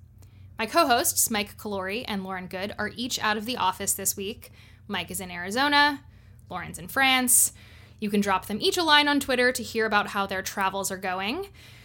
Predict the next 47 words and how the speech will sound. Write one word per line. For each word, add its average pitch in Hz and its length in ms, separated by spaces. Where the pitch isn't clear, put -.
But 233 220
in 247 100
the 254 60
meantime, 294 600
we've 294 160
still 269 180
got 262 160
a 330 60
show. 359 400
And 226 160
since 269 240
it's 233 160
no 262 180
fun 277 200
to 269 80
talk 220 220
about 208 180
the 208 60
news 196 200
alone, 277 600
we're 403 140
gonna 381 160
go 247 140
ahead 220 240
and 202 120
skip 208 320
our 202 160
weekly 190 340
news 220 220
whip 214 280
and 190 100
get 196 160
straight - 380
into 233 360
the 220 160
only 196 280
thing 185 220
that 190 100
matters, 175 580
which 214 260
is 185 520
Facebook 226 520
and 208 200
the 220 100
foray 262 440
into 226 240
cryptocurrency. 196 1040